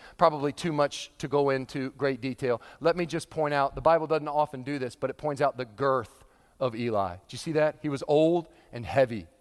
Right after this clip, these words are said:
Why? The Hebrew word for heavy, kavod, is, uh, uh, related to the same word for glory. So the, the glory of God is the weightiness of God, right? Here, Eli is, uh, described as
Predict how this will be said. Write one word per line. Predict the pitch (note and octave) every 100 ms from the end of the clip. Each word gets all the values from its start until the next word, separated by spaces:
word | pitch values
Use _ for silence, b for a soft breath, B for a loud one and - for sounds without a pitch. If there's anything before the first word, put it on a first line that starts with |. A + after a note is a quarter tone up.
| _ -
Why? | A2+ F#2 - _ _ _ _ _ _ _ _ _ - B B B
The | B
Hebrew | D3+ F3 E3+
word | D#3 D3+ -
for | C3
heavy, | G#2+ E3 C3+ B2
kavod, | - D3 D3+ C3 - b b b b
is, | C3+ A#2+ -
uh, | B2+ A#2 A2+ _
uh, | B2+
related | B2+ C#3 C#3+ F3+ E3 -
to | D3 C3 C3
the | C3 B2
same | A#2 D#3 C#3+
word | C3+ B2+ A2+
for | - C3 A#2 G#2 - _ _ _ _ _ _ -
glory. | B2 C3+ C3 G2+ D2+ D2 _ _ _ _ b b b b b b
So | - C#3+
the, | B2+ B2 C3
the | B2+
glory | C#3+ D#3+ D#3+
of | B2
God | B2 A2+
is | A2
the | A#2
weightiness | G2+ C3 C#3+ B2 G2+ F2+ - -
of | G2
God, | G2+ E2 C#2+ C2+ - _ _
right? | F#2+ A2 D3 - _ b b b
Here, | - - G#3+ E3+ C#3 -
Eli | F3 G3 D#3+ C3+ C3 C3
is, | C#3+ C3 - -
uh, | B2+ A#2
described | - - - C3+ C3
as | C3+ A#2+ A2+